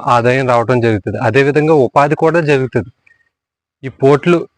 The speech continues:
ఉన్నటువంటి పరిసర ప్రాంతాల్లో అనేకమైన ఇండస్ట్రీలు రావడం జరుగుతుంది. వీటి వల్ల మెయిన్గా రాష్ట్రానికి ఆదాయం రావడం జరుగుతుంది. అదేవిధంగా ఆ పరిసర ప్రాంతాల్లో ఉన్నటువంటి చాలా మంది యువతకి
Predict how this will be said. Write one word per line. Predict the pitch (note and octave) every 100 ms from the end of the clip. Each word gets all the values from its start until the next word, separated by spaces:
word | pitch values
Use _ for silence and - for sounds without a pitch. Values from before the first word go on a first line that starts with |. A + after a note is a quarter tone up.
| _
ఉన్నటువంటి | D3 C#3+ C#3 C#3+ C#3+
పరిసర | - B2+ A#2+ D3+
ప్రాంతాల్లో | D3 D3+ C#3+ D3 D#3 F3+ -
అనేకమైన | C3+ C3+ C#3+ D3+ D3 D3
ఇండస్ట్రీలు | C3+ A#2+ B2+ - D3
రావడం | C3 B2 C3 C3+
జరుగుతుంది. | A#2+ A2+ A2+ F#2+ - _ _ _
వీటి | B2+ B2+
వల్ల | B2+ D#3 D#3+
మెయిన్గా | C3+ C3+ D3+ D#3 F3 A#3+ _ _ _ _ _ _ _
రాష్ట్రానికి | - A2+ A#2+ - C#3+ C#3+ D#3
ఆదాయం | D3+ D3 D3+ D#3 D#3
రావడం | C#3 C#3 C#3+ D#3
జరుగుతుంది. | D3+ D3 C#3+ E3
అదేవిధంగా | C#3+ D3 D#3 E3
ఆ | D#3+
పరిసర | C#3 A#2+ C#3+
ప్రాంతాల్లో | C#3 D3+ D3 D3+ D3
ఉన్నటువంటి | D3 C#3+ C#3 D3 D3
చాలా | C#3 B2+ C3+
మంది | C#3+ C#3
యువతకి | C#3 B2+ C3 D3+ F3+